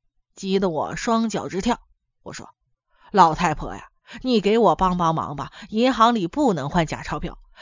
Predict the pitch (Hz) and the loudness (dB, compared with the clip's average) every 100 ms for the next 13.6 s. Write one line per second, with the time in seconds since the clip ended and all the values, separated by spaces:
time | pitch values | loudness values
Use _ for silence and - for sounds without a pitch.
0 | 220 294 254 196 226 254 247 233 240 233 | -2 2 4 2 0 2 2 2 0 0
1 | 107 175 - 330 330 202 160 165 - - | 0 -6 -4 2 4 2 -2 -12 -16 -20
2 | _ _ _ _ _ - 269 269 277 294 | _ _ _ _ _ -6 4 6 6 4
3 | 285 262 233 294 277 233 214 240 302 262 | 2 -2 0 4 6 4 2 -2 -4 -4
4 | 196 180 160 143 - - - _ _ _ | -4 -4 -6 -6 -8 -12 -12 _ _ _
5 | _ - - 165 165 135 175 226 196 135 | _ -18 -2 0 2 2 0 0 0 0
6 | 113 98 113 147 139 143 175 170 - _ | -2 -2 -4 -6 -6 -4 -4 -4 -6 _
7 | _ _ _ - 214 214 240 208 196 202 | _ _ _ -2 4 6 6 4 2 -2
8 | 208 175 143 - 160 - 170 147 151 - | 0 0 -2 -4 -6 -4 -4 -6 -8 -14
9 | _ _ - - - 247 302 277 196 175 | _ _ -20 -16 -4 0 4 6 4 2
10 | 180 220 214 208 175 220 214 - - 151 | 2 2 0 0 0 0 -2 -4 -6 0
11 | 175 190 147 180 165 - 123 127 151 175 | 0 0 -4 -2 -2 -2 -6 -4 -4 -4
12 | 156 180 165 - _ _ _ _ _ _ | -4 -4 -6 -8 _ _ _ _ _ _
13 | _ - 208 165 160 113 | _ 0 2 2 0 -4